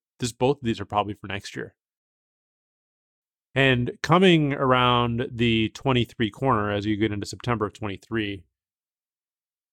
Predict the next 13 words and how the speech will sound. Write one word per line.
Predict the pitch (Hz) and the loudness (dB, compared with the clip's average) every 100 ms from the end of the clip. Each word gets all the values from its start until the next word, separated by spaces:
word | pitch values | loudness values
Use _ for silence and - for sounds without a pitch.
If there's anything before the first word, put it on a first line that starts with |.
| _ _ _ _ _ _ _ _ - | _ _ _ _ _ _ _ _ -14
what | 123 135 165 | 2 2 4
has | 160 135 | 2 2
a | |
better | 113 135 135 123 | 2 4 4 2
chance | 131 120 113 | 0 -2 -2
of | 107 | -2
having | 113 110 107 | -2 -2 -4
more | 107 107 | -4 -2
value, | 98 104 104 104 101 104 _ _ _ _ _ _ _ _ - | 0 0 0 -2 -8 -14 _ _ _ _ _ _ _ _ -2
even | 196 180 117 | 2 4 2
during | 135 117 | 0 0
the | 101 | -4
summer? | - 123 113 | -6 -6 -8